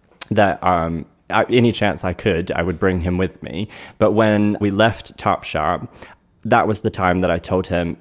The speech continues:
"It's time for your journey. It's time for you to go find yours." And I really encouraged him to go be his own leader. Step out from underneath me and go do it.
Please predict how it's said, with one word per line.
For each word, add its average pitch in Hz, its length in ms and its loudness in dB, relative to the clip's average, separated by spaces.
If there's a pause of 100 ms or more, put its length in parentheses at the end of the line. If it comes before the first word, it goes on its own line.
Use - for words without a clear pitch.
(140)
"It's - 200 -2
time 95 280 -2
for - 120 -2
your 87 220 2
journey. 78 400 -6 (160)
It's - 220 -4
time 90 240 -2
for 98 120 -4
you 92 420 0
to - 200 -10
go 90 180 2
find 82 380 -2
yours." 73 420 -6 (380)
And 85 640 0 (160)
I 92 80 4
really 98 580 2
encouraged 85 640 -2
him 80 320 -4 (160)
to 82 520 -2
go 90 160 0
be 85 200 -4
his 82 240 -6
own 87 400 -4 (120)
leader. 90 440 -4 (500)
Step - 380 -2
out 110 240 2
from 110 260 0
underneath 92 540 -4
me 87 400 -8
and 92 220 -4
go 90 180 0
do 82 320 -4
it. 110 240 -4